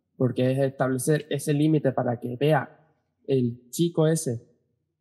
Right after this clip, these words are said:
que de verdad tu chica está enamorada de ti. O puede ser que diga,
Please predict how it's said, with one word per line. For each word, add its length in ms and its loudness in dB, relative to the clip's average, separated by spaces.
que 340 -4
de 160 0
verdad 340 2
tu 120 2
chica 220 0
está 120 -2
enamorada 300 0
de 60 2
ti. 240 -2
O 100 4
puede 260 6
ser 360 2
que 120 2
diga, 340 2